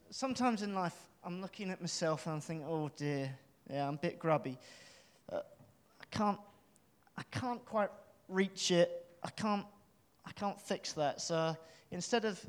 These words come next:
instead of that, I, I just work on the outside because I can, I can reach that. I can, I can modify my behaviour. And I was thinking of when, when I was younger, I,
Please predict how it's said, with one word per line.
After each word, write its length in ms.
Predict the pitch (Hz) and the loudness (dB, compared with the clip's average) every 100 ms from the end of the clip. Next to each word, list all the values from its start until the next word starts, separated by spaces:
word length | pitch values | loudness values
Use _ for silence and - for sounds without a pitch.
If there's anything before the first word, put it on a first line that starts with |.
| - | -8
instead 240 | 190 - 226 | -8 -4 -2
of 80 | 190 | 0
that, 300 | 180 165 - | 2 0 -2
I, 60 | 180 | -6
I 40 | |
just 220 | 175 175 - - _ | -6 -10 -16 -20 _
work 220 | 160 151 165 | -8 -8 -8
on 80 | |
the 140 | 156 160 | -6 -4
outside 520 | 156 - 165 143 135 | -2 0 2 2 2
because 240 | 143 156 | -4 -4
I 80 | 139 | -4
can, 220 | 135 147 - | -4 -8 -8
I 80 | 143 | -8
can 200 | 147 151 | -8 -8
reach 320 | 165 160 - | -8 -8 -12
that. 240 | 139 127 - - - - - | -10 -10 -12 -18 -20 -20 -14
I 60 | 151 | -14
can, 320 | - 170 156 - | -10 -8 -6 0
I 80 | 156 | 0
can 180 | 175 | 0
modify 460 | 170 165 165 170 156 | -2 -2 -2 0 2
my 160 | 156 147 | 2 -2
behaviour. 560 | 143 175 160 135 127 - - - | 0 0 0 -2 -6 -8 -20 -8
And 260 | 151 151 131 147 | -6 -6 -10 -8
I 40 | |
was 100 | 147 | -8
thinking 260 | - 147 151 | -10 -8 -6
of 100 | 139 | -2
when, 220 | 151 147 - - - - | -2 -4 -16 -20 -16 -2
when 120 | 170 | 2
I 80 | 165 | 2
was 140 | 147 | 2
younger, 340 | 170 165 151 | -2 0 2
I, 120 | 143 | 2